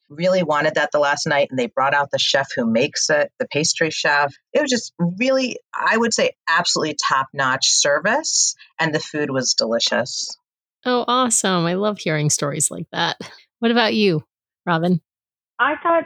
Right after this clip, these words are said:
Speaker 3: it was, I mean, I, it was just as I remembered. It was, it's, it's a little bit more difficult for me 'cause I'm,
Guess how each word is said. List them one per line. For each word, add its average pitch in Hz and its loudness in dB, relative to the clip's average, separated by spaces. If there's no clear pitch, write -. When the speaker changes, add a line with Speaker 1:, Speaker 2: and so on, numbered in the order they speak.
Speaker 3:
it 277 2
was, 294 2
I 247 2
mean, 247 2
I, 208 0
it 254 4
was 277 2
just 269 0
as 262 0
I 262 4
remembered. 226 2
It 214 2
was, 214 2
it's, 240 0
it's 254 2
a 277 4
little 311 2
bit 311 2
more 277 2
difficult 247 0
for 226 0
me 214 4
'cause 233 0
I'm, 196 2